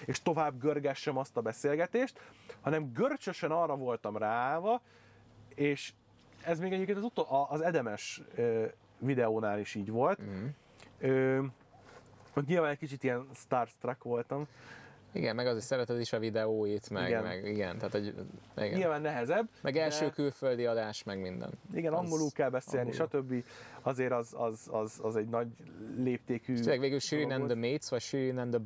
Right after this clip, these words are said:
Speaker 2: Buddies?
Speaker 1: Shirin and Pals, because
Speaker 2: Pals.
Speaker 1: hát ő is azt használja, ugye, Adam and Pals, úgyhogy
Speaker 2: Jó.
Speaker 1: lopom a picsába.
Speaker 2: He, lopjad.
Speaker 1: Ennyi.
Speaker 2: Jó, jó név.
Speaker 1: Hát ennyi, Pals. Shirin and the Pals,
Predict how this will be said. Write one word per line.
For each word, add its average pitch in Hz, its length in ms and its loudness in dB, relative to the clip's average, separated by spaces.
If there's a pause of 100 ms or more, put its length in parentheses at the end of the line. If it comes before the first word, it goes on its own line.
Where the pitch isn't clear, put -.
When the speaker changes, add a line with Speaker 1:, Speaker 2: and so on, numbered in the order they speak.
Speaker 2:
Buddies? 104 420 -4 (300)
Speaker 1:
Shirin 160 320 0
and 135 200 0
Pals, 117 400 -2
because 127 440 -2 (200)
Speaker 2:
Pals. 104 340 -4
Speaker 1:
hát - 300 -4 (160)
ő 180 160 2
is 147 160 0
azt 147 160 0
használja, 135 460 0
ugye, 139 300 2 (200)
Adam 143 240 2
and 135 200 0
Pals, 147 380 2 (760)
úgyhogy 151 420 2
Speaker 2:
Jó. 156 60 2
Speaker 1:
lopom 101 220 2
a 113 60 0
picsába. 101 420 -2 (160)
Speaker 2:
He, - 160 -2 (160)
lopjad. - 320 -4 (400)
Speaker 1:
Ennyi. 101 160 -4
Speaker 2:
Jó, 104 180 2
jó 110 140 0
név. 98 160 -8 (280)
Speaker 1:
Hát 381 200 0
ennyi, 214 300 0
Pals. - 320 -2 (1080)
Shirin 226 240 0
and 180 180 -2
the 147 120 -4
Pals, - 220 -4